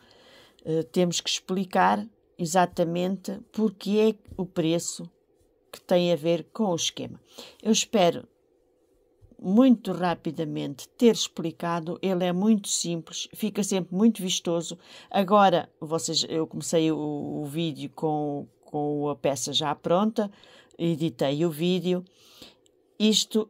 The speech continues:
é passado com o ferro assim de lado, não passem de bico.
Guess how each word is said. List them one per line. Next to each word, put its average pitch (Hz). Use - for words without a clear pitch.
é 190
passado 170
com 180
o 165
ferro 165
assim 190
de 185
lado, 156
não 156
passem 165
de 175
bico. 160